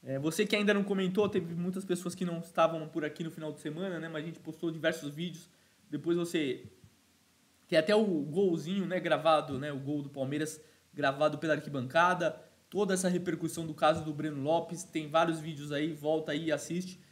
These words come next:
E deixa seu like, ativa o sino e deixa seu comentário aí, o que, que você acha sobre isso.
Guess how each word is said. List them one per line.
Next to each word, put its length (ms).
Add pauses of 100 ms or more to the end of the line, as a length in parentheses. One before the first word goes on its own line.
(220)
E 60
deixa 280
seu 160
like, 280
ativa 280
o 40
sino 500 (300)
e 60
deixa 300
seu 140
comentário 540
aí, 160
o 20
que, 140
que 60
você 200
acha 180
sobre 280
isso. 280